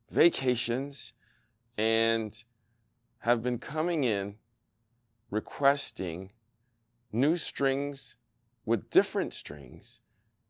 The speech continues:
and new rackets, but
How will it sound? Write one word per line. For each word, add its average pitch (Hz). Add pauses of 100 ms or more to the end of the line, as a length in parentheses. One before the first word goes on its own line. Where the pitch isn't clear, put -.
(320)
and 127
new 160
rackets, - (1000)
but -